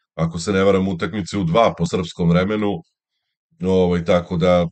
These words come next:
taman do šest ćemo sve završiti i doći nazad i onda možemo na miru da iskomentarišemo i utakmicu i sve ostalo što se dešavalo.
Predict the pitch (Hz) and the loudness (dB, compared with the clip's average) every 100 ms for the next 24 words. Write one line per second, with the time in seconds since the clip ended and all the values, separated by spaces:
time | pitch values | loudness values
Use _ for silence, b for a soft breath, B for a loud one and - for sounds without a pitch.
0 | - 95 90 85 82 82 95 82 - 85 | -2 0 2 2 2 0 -2 -2 -4 -4
1 | 85 95 85 82 85 - 82 92 87 82 | -4 -4 -2 -4 -4 -8 -8 -6 -2 -2
2 | 82 87 87 87 90 85 87 90 92 85 | -2 -2 -4 -4 0 2 2 0 -4 -4
3 | 90 92 87 85 82 85 82 82 85 85 | -2 -2 0 0 -2 -2 0 2 2 0
4 | 80 80 76 - _ _ _ 85 87 85 | 0 -2 -4 -8 _ _ _ -8 -8 -4
5 | 95 90 98 98 95 - 85 87 104 107 | -2 0 2 2 0 0 2 2 -2 -2
6 | 123 113 104 - 101 104 85 104 98 87 | -2 -2 -6 -6 -4 -4 -2 0 0 0
7 | 92 82 82 - 87 80 82 82 71 - | -2 -2 -4 -10 -8 -6 -4 -4 -4 -8